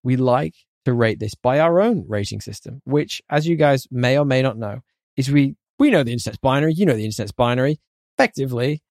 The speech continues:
you know, is this better or worse than the most average movie that we can, we can pick at this exact moment, which is Aquaman twenty eighteen?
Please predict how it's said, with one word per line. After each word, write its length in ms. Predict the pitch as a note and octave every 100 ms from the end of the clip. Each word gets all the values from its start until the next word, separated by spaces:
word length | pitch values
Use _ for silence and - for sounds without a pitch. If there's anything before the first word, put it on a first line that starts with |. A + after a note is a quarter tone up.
| -
you 80 | F#3
know, 240 | D#3+ F3+ - _
is 160 | F#3+ G3
this 100 | G3
better 240 | F#3+ F#3
or 60 | F3
worse 300 | D3 D#3 -
than 80 | D3+
the 40 |
most 120 | D3
average 420 | D3 C#3 C#3+ D3+ -
movie 320 | C3 A#2+ B2
that 120 | C3+ B2
we 180 | A#2+
can, 320 | A#2 B2+ C3 - _ -
we 80 | D3+
can 140 | D#3
pick 240 | - E3 -
at 20 |
this 140 | C3+
exact 340 | C#3+ D#3+ C#3+ -
moment, 280 | B2+ A#2+
which 140 | D#3+ -
is 60 |
Aquaman 460 | F#3+ F3+ - F3+ E3
twenty 340 | - C#3+ C3
eighteen? 440 | A#2 A2 F#2+ -